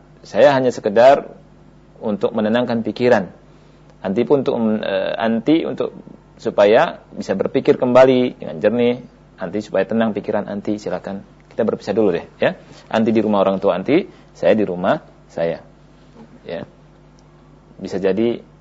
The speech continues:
setelah lama rindu, kemudian berubah pikiran, ya, nggak jadi telak-, tolaknya. Nah, ini.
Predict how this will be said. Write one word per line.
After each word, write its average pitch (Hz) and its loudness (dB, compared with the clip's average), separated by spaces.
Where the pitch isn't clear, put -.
setelah 90 -2
lama 92 -6
rindu, 87 -6
kemudian 90 -2
berubah 87 -2
pikiran, 85 -4
ya, 90 -10
nggak 92 -2
jadi 131 2
telak-, - -10
tolaknya. - -6
Nah, 80 -6
ini. 76 -14